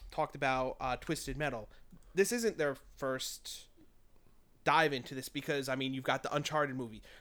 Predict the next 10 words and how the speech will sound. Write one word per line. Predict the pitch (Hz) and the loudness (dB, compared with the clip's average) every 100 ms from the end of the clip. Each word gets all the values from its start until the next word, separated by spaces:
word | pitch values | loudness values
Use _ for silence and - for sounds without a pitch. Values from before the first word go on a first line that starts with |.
| - | -6
There's | 151 165 | 0 2
also | 160 156 | 0 -2
supposed | 139 - 165 - | -6 -2 -2 -2
to | 151 | -8
be | 151 151 | -8 -6
a | - 147 147 143 143 131 - - - - _ 175 | 0 0 2 0 0 -4 -14 -20 -20 -20 _ 6
H | 175 - | 6 4
B | 170 160 | 4 4
O | 151 - | 4 2
adaptation | 156 151 143 - 180 185 - 131 | 4 4 2 2 2 2 -4 -6